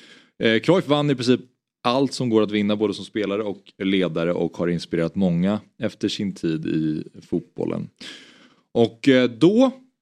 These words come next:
tänker vi så här, att vem är bättre att snacka Johan Cruyff med än någon som själv har haft honom som tränare? Eh, vi har med oss, eh, våran, eh, målfarliga mittback, eh, som har vunnit tre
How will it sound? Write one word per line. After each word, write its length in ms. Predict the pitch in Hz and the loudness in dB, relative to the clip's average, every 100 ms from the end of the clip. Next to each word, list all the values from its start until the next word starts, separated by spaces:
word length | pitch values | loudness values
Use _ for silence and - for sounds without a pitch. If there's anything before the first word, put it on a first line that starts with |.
| _ | _
tänker 260 | - 139 151 | -2 0 -2
vi 60 | |
så 120 | 143 | -2
här, 140 | 127 113 | 0 0
att 100 | 107 | 0
vem 200 | 127 170 | 0 2
är 40 | |
bättre 300 | 147 107 - | 2 0 -2
att 120 | 104 | -6
snacka 340 | - 117 104 101 | -6 -8 -4 -2
Johan 200 | 95 104 | -2 -2
Cruyff 300 | - 113 - | -4 -4 -4
med 120 | 92 | -4
än 80 | 92 | 0
någon 240 | 95 90 87 | 0 0 -4
som 140 | 92 | -6
själv 240 | - 98 101 | -6 -4 -4
har 80 | |
haft 440 | 113 - 220 - - | -6 -4 -4 -6 -4
honom 480 | 170 113 95 95 101 151 | -2 0 0 0 -4 -8
som 500 | - 101 92 90 92 _ _ - | -4 0 2 0 -2 _ _ -2
tränare? 680 | 165 180 139 196 151 101 147 - - - - _ _ _ - | 0 0 0 0 2 0 -6 -14 -20 -20 -20 _ _ _ 0
Eh, 60 | |
vi 100 | 113 | 4
har 80 | 156 | 4
med 140 | 175 160 | 6 4
oss, 240 | - - | 2 2
eh, 400 | 151 147 143 143 | 4 4 4 2
våran, 440 | 139 139 135 127 | 0 0 2 2
eh, 200 | 127 127 123 | 0 2 2
målfarliga 1200 | 135 147 185 131 117 113 - - - 143 180 160 | 2 4 4 6 6 4 2 -4 0 0 2 2
mittback, 500 | 170 - 127 180 - | 2 2 -2 -2 -4
eh, 420 | 156 139 139 131 | 0 2 4 2
som 120 | 127 | 0
har 40 | 131 | 0
vunnit 300 | 131 127 - | 0 0 -6
tre 380 | - 143 170 | 2 4 4